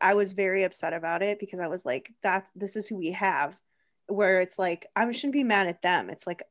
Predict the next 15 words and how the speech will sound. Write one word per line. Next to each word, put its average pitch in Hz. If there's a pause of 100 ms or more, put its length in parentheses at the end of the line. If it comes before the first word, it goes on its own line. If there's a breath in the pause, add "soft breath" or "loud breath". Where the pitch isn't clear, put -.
(200)
I 185
need 214
to 190
be 190
mad 190
at 165 (200)
soc-, -
the 175
society 175 (320 soft breath)
standards 233
that 185
have 185
put 233
us 233
here, 170